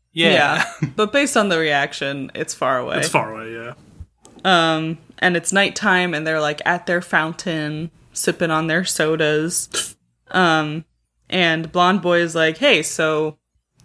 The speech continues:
Speaker 2: heard you're trying to go to Kyoto University." And then Ida is just like, "Yeah, I mean, that's where my family has gone, so that's just what I've always aimed for." And then Blonde Boy is like, "Well, have you thought about, like,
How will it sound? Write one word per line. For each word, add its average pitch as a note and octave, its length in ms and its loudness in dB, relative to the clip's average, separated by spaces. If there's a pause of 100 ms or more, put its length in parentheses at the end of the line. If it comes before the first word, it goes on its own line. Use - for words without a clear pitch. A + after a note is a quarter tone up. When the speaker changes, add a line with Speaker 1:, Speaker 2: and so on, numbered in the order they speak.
(100)
Speaker 2:
heard F3 300 0
you're E3+ 60 -2
trying E3 220 2
to D#3+ 60 -2
go D#3+ 120 2
to D#3+ 80 0
Kyoto E3 360 0
University." D3+ 880 0 (440)
And F#3+ 200 2
then D#3 460 0 (100)
Ida F3+ 220 0
is E3+ 140 2
just E3+ 180 -6
like, E3 180 -4
"Yeah, G#3 380 4
I B2 120 2
mean, F#3 440 0 (160)
that's F3 180 -2
where G3+ 80 -2
my F#3 140 2
family E3+ 400 0
has E3 140 -4
gone, D#3+ 560 0
so D#3 560 0 (100)
that's D#3 240 0
just - 180 -4
what E3 80 2
I've D#3+ 140 4
always D#3+ 320 0
aimed D#3+ 240 -2
for." D#3 480 -4 (420)
And F#3+ 160 2
then E3 280 0
Blonde F3 320 2
Boy E3+ 160 4
is E3+ 100 0
like, D#3+ 180 0
"Well, F3+ 80 -2
have F#3 160 -2
you E3+ 60 -2
thought E3+ 240 2
about, E3 240 2
like, C#3 280 -6